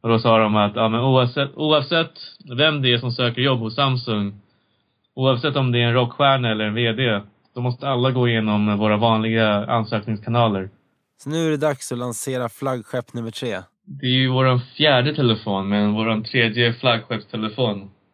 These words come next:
Speaker 1: Så det är OnePlus tre som kommer ut snart.
Speaker 2: Jag läste att ni skulle bli först i världen med att sälja OnePlus i virtuella shoppingcenter online. Stämmer det?
Speaker 1: Typ. Alltså,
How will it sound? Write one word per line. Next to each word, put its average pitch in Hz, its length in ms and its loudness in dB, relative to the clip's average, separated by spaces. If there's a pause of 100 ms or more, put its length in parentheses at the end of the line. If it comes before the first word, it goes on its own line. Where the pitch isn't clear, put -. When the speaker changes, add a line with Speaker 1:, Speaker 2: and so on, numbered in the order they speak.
(240)
Speaker 1:
Så 110 60 -14
det 107 160 -6
är 107 280 -6
OnePlus 104 400 -4
tre 107 240 0
som 101 120 -2
kommer 101 200 -2
ut 95 100 -4
snart. 101 460 -8 (800)
Speaker 2:
Jag 135 140 -2
läste 151 320 0
att 147 120 -2
ni 139 80 -2
skulle 135 200 -4
bli 127 140 -2
först 147 320 -2
i 139 40 0
världen 139 360 2
med 120 100 -4
att - 80 -8
sälja 131 340 -2
OnePlus 123 680 -2
i 117 260 -8
virtuella 127 580 -2
shoppingcenter 127 920 -6
online. 107 540 -4
Stämmer 147 300 -2
det? 95 160 -6 (440)
Speaker 1:
Typ. 135 220 2 (240)
Alltså, 113 320 0